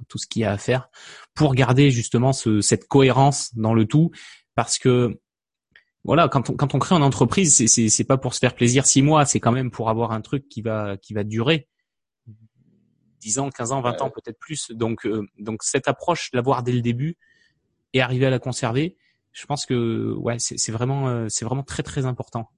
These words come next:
Speaker 1: Et ce que tu dis là, je le, ouais, moi je le répète parce que à mon avis, c'est, c'est une grosse erreur qu'on peut faire au démarrage, mais qui peut avoir des conséquences assez, euh, ouais, assez désastreuses, quoi.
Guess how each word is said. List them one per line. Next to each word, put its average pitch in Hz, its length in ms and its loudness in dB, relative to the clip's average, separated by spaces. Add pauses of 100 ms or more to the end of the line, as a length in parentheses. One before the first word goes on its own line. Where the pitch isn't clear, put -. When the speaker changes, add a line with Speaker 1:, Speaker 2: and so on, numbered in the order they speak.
(100)
Speaker 1:
Et 107 460 -2
ce - 80 -12
que - 100 -8
tu - 180 -18
dis 120 160 -4
là, 147 220 -2
je 135 160 -6
le, 110 280 -2
ouais, 107 240 -2
moi 110 140 -4
je 120 100 -2
le 131 60 2
répète 123 340 -4
parce - 160 -6
que 117 260 0 (420)
à 123 80 2
mon 143 160 4
avis, 147 180 4
c'est, 131 240 2
c'est 127 160 0
une 123 220 -2
grosse 120 440 0
erreur 139 280 0
qu'on 113 120 -6
peut 117 120 -8
faire 135 240 -2
au 120 40 0
démarrage, 123 520 2 (320)
mais 110 80 -4
qui 117 160 -6
peut 131 100 2
avoir 127 180 4
des 120 120 -2
conséquences 120 440 -8
assez, 120 360 -2
euh, 104 360 0
ouais, 107 220 -2
assez 104 220 -4
désastreuses, 110 540 -4
quoi. - 160 -20